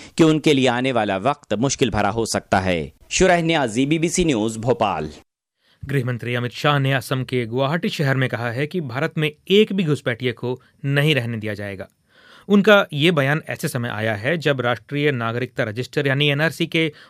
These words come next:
Speaker 2: मौजूदा स्वरूप को लेकर खुद असम की भाजपा इकाई की ओर से चिंताओं के स्वर उठे हैं। अमित शाह के इस बयान ने क्या वहां लोगों की चिंताओं को और गहरा दिया है? गुवाहाटी से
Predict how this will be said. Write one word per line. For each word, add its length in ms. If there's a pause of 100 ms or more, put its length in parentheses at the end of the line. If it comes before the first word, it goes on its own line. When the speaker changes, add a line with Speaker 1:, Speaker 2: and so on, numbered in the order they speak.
(100)
Speaker 2:
मौजूदा 440
स्वरूप 300
को 80
लेकर 360 (200)
खुद 300 (140)
असम 320
की 160
भाजपा 420
इकाई 300
की 140
ओर 160
से 280 (380)
चिंताओं 400
के 100
स्वर 220
उठे 200
हैं। 140 (760)
अमित 220
शाह 200
के 120
इस 140
बयान 260
ने 240 (240)
क्या 360
वहां 380
लोगों 220
की 120
चिंताओं 420
को 280 (200)
और 320 (100)
गहरा 260
दिया 220
है? 160 (540)
गुवाहाटी 340
से 260